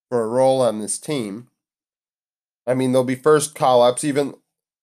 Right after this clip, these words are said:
they love Finns, and I love Finns, but, like, these guys will push for spots, but there's too many one-way contracts up here in the Panthers, like, game day roster to really, like, force a role,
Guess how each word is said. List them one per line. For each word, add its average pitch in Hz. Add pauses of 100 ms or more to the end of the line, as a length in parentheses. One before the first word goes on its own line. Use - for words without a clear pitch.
(500)
they 151
love 127
Finns, 107
and 95
I 117
love 90
Finns, 71 (120)
but, 117 (1080)
like, 120
these 156
guys 165
will 143
push 170
for 190
spots, 196
but 143
there's 131
too 175
many 170
one-way 147
contracts 147
up 123
here 117 (420)
in 143 (640)
the 127
Panthers, 131
like, 110
game 135
day 127
roster 120
to 113
really, 110
like, 92
force 151
a 165
role, 170